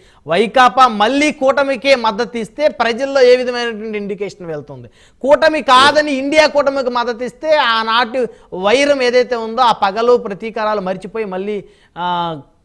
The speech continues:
కాంగ్రెస్ పార్టీతోటి సాన్నిహిత్యం కోసం, ఆ,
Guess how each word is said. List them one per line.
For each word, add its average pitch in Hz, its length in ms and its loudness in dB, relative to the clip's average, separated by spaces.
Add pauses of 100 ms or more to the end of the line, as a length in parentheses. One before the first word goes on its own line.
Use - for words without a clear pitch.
కాంగ్రెస్ 208 480 -2
పార్టీతోటి 190 460 -4
సాన్నిహిత్యం 190 540 -8
కోసం, 175 460 -12 (340)
ఆ, 160 200 -8